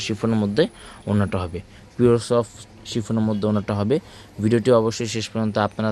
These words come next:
থাকবেন। আমরা প্রাইস এবং অর্ডার নিয়মটা আমরা ভিডিও মাঝখানে আপনাদেরকে জানিয়ে দিব। নেক্সট আপনাদেরকে অ্যাশ টাইপের মধ্যে এই ডিজাইনটা দেখিয়ে দিচ্ছি। এগুলো কিন্তু প্রত্যেকটাই হান্ড্রেড পার্সেন্ট পিওর কটনের মধ্যে হবে, জমজম সুইস অরিজিনাল পাকিস্তানি।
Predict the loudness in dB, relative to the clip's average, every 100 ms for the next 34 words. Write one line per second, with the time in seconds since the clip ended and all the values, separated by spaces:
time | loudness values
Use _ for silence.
0 | -4 -4 0 2 4 2 0 2 2 2
1 | 0 0 2 2 2 0 0 0 0 0
2 | 0 0 0 -2 -4 -2 -4 -4 -2 -2
3 | -2 -4 -6 -10 -12 -16 -20 -20 -20 -20
4 | -12 -12 -12 -14 -18 -18 -20 -20 -20 -2
5 | -2 0 -2 0 -2 2 2 2 2 2
6 | 2 2 4 4 4 0 0 0 -2 -4
7 | -6 -4 0 2 2 2 2 2 0 0
8 | -2 -2 -4 4 6 6 4 0 0 -4
9 | -4 -2 -2 0 0 2 0 2 2 4
10 | 2 2 2 0 0 0 2 0 -2 -4
11 | -4 -4 -4 -4 -2 -2 0 0 -2 -6
12 | -6 -4 -2